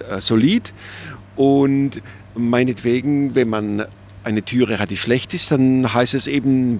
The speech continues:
maximal fünf Prozent finden die Türe gut. Das heißt, die entspricht nicht. Und, äh, jetzt wird man die Türe, wenn sie zum Beispiel einen Wert von zehn Prozent hat, würde man die so lange verändern, bis sie dann auf neunzig kommt. Äh, das ist eine Sache, äh,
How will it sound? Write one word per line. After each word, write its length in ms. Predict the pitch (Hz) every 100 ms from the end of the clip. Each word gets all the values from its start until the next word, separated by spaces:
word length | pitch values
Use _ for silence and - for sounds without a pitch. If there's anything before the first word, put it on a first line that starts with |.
| 117
maximal 540 | 117 104 - 120 110
fünf 280 | - 143 -
Prozent 440 | 151 - 147 127
finden 480 | - 147 139 143 147
die 380 | 147 139 131 127
Türe 360 | - 151 131 123
gut. 340 | 143 135 - - - - 113
Das 120 | 117
heißt, 280 | 123 - 147
die 160 | 147
entspricht 480 | 147 - 156 - -
nicht. 340 | 147 - - - - - - -
Und, 400 | 139 131 117 -
äh, 120 | 117
jetzt 280 | 117 113 -
wird 160 | 147 -
man 140 | 160
die 100 | 180
Türe, 420 | - 165 170 202 165
wenn 140 | 135
sie 140 | 127
zum 160 | - 101
Beispiel 420 | 101 101 - 113
einen 240 | 110 104 98
Wert 220 | 95 -
von 180 | 151 151
zehn 260 | 165 151
Prozent 460 | - 131 123 107 113
hat, 200 | 151 - - -
würde 180 | 127 131
man 160 | 127 123
die 140 | 139
so 140 | -
lange 260 | 117 117 143
verändern, 640 | 160 - 110 117 135 127
bis 160 | 131 123
sie 100 | 123
dann 160 | 131 135
auf 160 | -
neunzig 420 | 123 120 135 135
kommt. 380 | - 123 101 - - - - - - 143
Äh, 80 | 147
das 200 | 139 156
ist 160 | -
eine 220 | 139 135
Sache, 480 | 131 143 160 160 151
äh, 400 | - 127 127 123